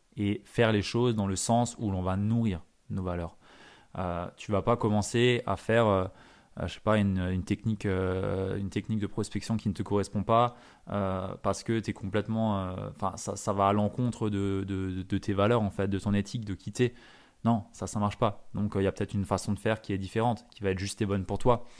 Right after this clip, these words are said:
Et c'est pourquoi suivre des concurrents, suivre ce qui marche pour d'autres, ne veut pas dire que ça va marcher pour toi. Parce que tu vas pas avoir le même système de valeurs,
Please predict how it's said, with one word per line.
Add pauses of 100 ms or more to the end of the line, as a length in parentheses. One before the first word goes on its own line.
(260)
Et
c'est
pourquoi (320)
suivre
des
concurrents,
suivre
ce
qui
marche
pour
d'autres, (460)
ne
veut
pas
dire
que
ça
va
marcher
pour
toi. (420)
Parce
que
tu
vas
pas
avoir
le
même
système
de
valeurs,